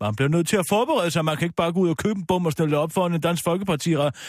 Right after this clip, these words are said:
Speaker 1: arrangement,
Speaker 2: det er meget
Speaker 1: og så føler man har ret, og så komme hen og sige, "Og sådan synes jeg, det er," og så tror man, man har vundet. Så tror man kommer fra, der sejrer herren.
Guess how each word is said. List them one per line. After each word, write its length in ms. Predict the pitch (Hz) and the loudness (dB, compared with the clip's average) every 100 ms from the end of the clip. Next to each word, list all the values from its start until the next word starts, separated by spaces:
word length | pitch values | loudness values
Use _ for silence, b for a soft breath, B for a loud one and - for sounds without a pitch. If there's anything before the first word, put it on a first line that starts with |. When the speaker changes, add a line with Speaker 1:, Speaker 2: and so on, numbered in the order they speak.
| - | -4
Speaker 1:
arrangement, 300 | 104 160 160 | 0 2 2
Speaker 2:
det 40 | |
er 40 | 156 | 2
meget 240 | 156 165 | 0 0
Speaker 1:
og 100 | 185 | 0
så 100 | 185 | 0
føler 260 | 190 196 180 | 0 2 0
man 160 | 147 | 0
har 100 | 147 | 0
ret, 160 | 165 190 | 0 0
og 80 | 175 | -2
så 120 | 190 | 0
komme 260 | 185 165 | 0 0
hen 100 | 190 | 0
og 80 | 170 | 0
sige, 200 | 165 165 B 180 | 0 0 B -2
"Og 120 | 190 175 | 0 0
sådan 180 | 190 | 0
synes 220 | 175 180 156 | 0 0 2
jeg, 120 | 160 | 2
det 80 | 151 | 2
er," 40 | |
og 100 | 143 | 0
så 100 | 147 | -2
tror 160 | 147 135 | -2 -2
man, 100 | 110 | -2
man 120 | 107 | -2
har 80 | 107 | -2
vundet. 260 | 90 90 - _ | -2 -4 -8 _
Så 120 | 175 | -2
tror 180 | 170 190 | 2 2
man 140 | 151 | 0
kommer 200 | 123 147 | -2 -2
fra, 180 | 127 147 | 0 -2
der 80 | 120 | -2
sejrer 260 | 143 131 117 | -2 0 0
herren. 200 | 113 | 0